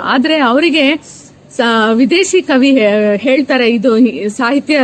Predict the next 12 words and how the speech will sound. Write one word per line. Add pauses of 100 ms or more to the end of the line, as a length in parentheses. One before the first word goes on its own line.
(640)
ಇಂಗ್ಲಿಷ್‌ನಲ್ಲಿ
ರಚಿಸಬೇಡಿ,
ನಿಮ್ಮ
ಮಾತೃಭಾಷೆಯಲ್ಲಿ
ರಚಿಸಿ"
ಅಂತ. (440)
ಆದ್ರಿಂದ
ಇವತ್ತು
ಕುವೆಂಪು
ಹೆಸರನ್ನ
ಯಾರು
ಅಳಿಸಕ್ಕಾಗಿಲ್ಲ.